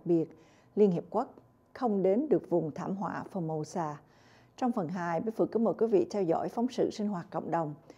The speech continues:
kỷ niệm Ngày Quốc tế Nhân quyền lần thứ sáu mươi chín tại trước trụ sở Liên Hiệp Quốc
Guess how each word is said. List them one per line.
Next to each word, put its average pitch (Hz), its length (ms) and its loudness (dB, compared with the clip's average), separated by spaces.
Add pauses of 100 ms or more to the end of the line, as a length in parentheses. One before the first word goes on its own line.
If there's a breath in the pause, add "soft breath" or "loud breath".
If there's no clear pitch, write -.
(300 loud breath)
kỷ 196 160 4
niệm 190 280 2
Ngày 170 180 -2
Quốc 214 240 -2
tế 208 160 6
Nhân 220 260 4
quyền 160 320 2
lần 156 240 -4
thứ 190 160 4
sáu 196 200 0
mươi 247 200 4
chín 190 280 0 (580 soft breath)
tại - 240 0
trước 247 240 0
trụ 165 140 6
sở - 260 -2
Liên 220 180 6
Hiệp 190 220 0
Quốc 233 240 2